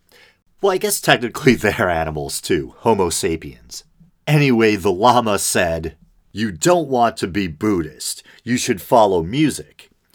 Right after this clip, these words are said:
And in full disclosure, I found the following quote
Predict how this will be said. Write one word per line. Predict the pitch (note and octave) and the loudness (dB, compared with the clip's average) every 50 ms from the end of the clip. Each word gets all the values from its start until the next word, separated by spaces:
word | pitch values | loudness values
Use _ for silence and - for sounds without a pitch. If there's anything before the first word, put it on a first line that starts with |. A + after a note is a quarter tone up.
| - - _ _ _ _ _ _ _ _ _ | -20 -20 _ _ _ _ _ _ _ _ _
And | - D#3+ | -4 -2
in | E3 E3 D3+ | -2 -2 -2
full | D#3 - - G3 G3+ | -2 4 8 8 8
disclosure, | F#3+ C#3 F3 E3 D3 - - - D3+ D3 C#3+ C#3 A#2+ A2 C3 B2+ | 8 8 4 0 0 0 -2 0 2 4 4 4 2 2 2 2
I | A#2 A2+ | 2 0
found | A2+ - - F3 F3 F#3 D#3+ | -2 -2 -4 -4 -2 -2 -4
the | A2+ | -4
following | - - - - C#3 B2 B2 B2 B2 C3 C3 C3 | -6 -6 -4 -2 0 0 2 2 0 0 -2 -4
quote | B2 - - D3 C#3+ C#3 C#3 C3+ - | -8 -2 2 2 4 4 2 0 -2